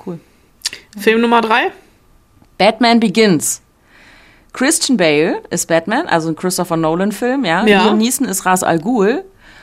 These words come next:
Speaker 1: Und Ra's al Ghul will ja, äh, Gotham in Schutt und Asche legen.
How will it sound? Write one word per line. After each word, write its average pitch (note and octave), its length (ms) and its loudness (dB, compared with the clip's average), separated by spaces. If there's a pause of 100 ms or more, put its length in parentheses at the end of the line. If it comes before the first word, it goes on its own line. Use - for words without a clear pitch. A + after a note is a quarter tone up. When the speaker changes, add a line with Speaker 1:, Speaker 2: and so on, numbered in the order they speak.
(240)
Speaker 1:
Und G3 140 -4
Ra's G3 220 2
al A3 140 2
Ghul B3 380 2
will G#3+ 100 4
ja, G3 380 4
äh, F3+ 500 2 (160)
Gotham A3 320 2
in G3+ 80 -2
Schutt G#3+ 240 -4
und G3 120 -2
Asche A3+ 220 0
legen. F#3 440 0